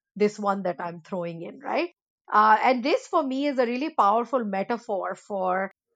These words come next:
if you don't have big budgets or if you don't have big money, start small, but do something.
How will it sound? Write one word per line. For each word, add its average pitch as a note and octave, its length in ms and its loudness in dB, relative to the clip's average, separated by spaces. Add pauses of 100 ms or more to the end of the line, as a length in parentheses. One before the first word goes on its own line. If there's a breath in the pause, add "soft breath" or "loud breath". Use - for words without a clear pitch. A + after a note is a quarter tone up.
(180)
if B3+ 160 -4
you D4+ 120 -2
don't C#4+ 340 2
have A3+ 520 2 (720)
big G3+ 300 -2
budgets G#3 400 0
or F#3+ 100 -6
if F#3 120 -12
you G#3 60 -4
don't G#3 220 -4
have G3 240 -6
big F#3 180 -6
money, F#3 440 -8 (400)
start D4+ 440 0
small, G#3+ 560 -2 (280)
but F#3+ 320 -2
do B3+ 200 -4
something. A3 600 -6